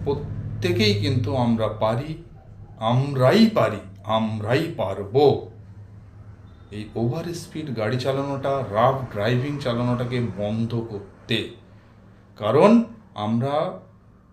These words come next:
পারবো এই কারণে, আমরাই ওটা করি। অন্য গ্রহ থেকে এসে করে না, কোনো জীবজন্তু, পশু পাখি করে না,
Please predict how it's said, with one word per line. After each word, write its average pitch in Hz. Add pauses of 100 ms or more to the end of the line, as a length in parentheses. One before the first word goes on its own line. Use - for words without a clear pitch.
(680)
পারবো 139
এই 143
কারণে, 160 (140)
আমরাই 123
ওটা 101
করি। 101 (2000)
অন্য 127
গ্রহ 117
থেকে 135
এসে 117
করে 104
না, 113
কোনো 113
জীবজন্তু, 120
পশু 110
পাখি 117
করে 101
না, 95